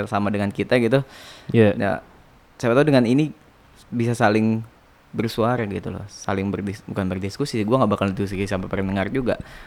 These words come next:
Speaker 1: Paling tidak ada orang yang bisa ki-, nggak, nggak, nggak, bukan kita suarakan juga, apa ya bahasa tepatnya ya?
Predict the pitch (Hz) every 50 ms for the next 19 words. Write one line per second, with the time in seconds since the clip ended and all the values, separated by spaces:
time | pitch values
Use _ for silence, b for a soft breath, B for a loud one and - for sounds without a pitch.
0 | B - - 113 117 110 - 127 131 151 151 139 127 120 117 113 120 131 139 135
1 | 127 120 120 120 127 123 - - - - b b b b b b b b - -
2 | - - 113 110 - - 117 82 - - - - - - - - - - - -
3 | - - - - 113 107 101 95 95 92 87 - - - 107 110 110 110 104 -
4 | - 110 104 104 110 - 107 - 110 104 101 101 - - 113 117 135 139 120 107
5 | - - 143 160 139 120 113 104 101 101 98 101 107 104 - 107 - 131 135 -
6 | 101 98 98 98 110